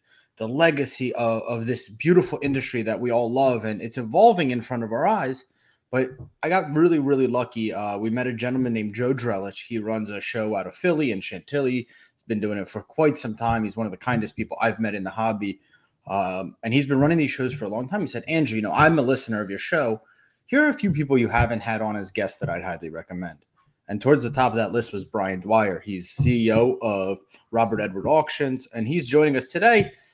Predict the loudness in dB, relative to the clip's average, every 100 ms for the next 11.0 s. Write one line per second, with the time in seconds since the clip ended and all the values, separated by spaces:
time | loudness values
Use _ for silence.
0 | _ 2 8 8 8 4 2 2 0 0
1 | 0 -2 -4 -4 -2 0 0 -4 -10 -8
2 | -6 -4 -6 -10 _ _ _ 0 0 2
3 | 0 2 2 0 2 0 0 -6 0 0
4 | 0 -2 -8 -6 -8 -8 -8 -12 -12 _
5 | _ _ _ -2 0 2 2 4 2 4
6 | 2 2 2 0 0 -4 -8 -6 -2 0
7 | 0 0 -2 -2 -2 -2 -4 -4 -2 -2
8 | -2 -4 -6 -8 -4 -2 -4 -6 -12 -14
9 | -10 -10 -12 -16 -14 -6 -4 -2 -4 -8
10 | -12 -4 -2 -4 -6 -8 -10 -12 -12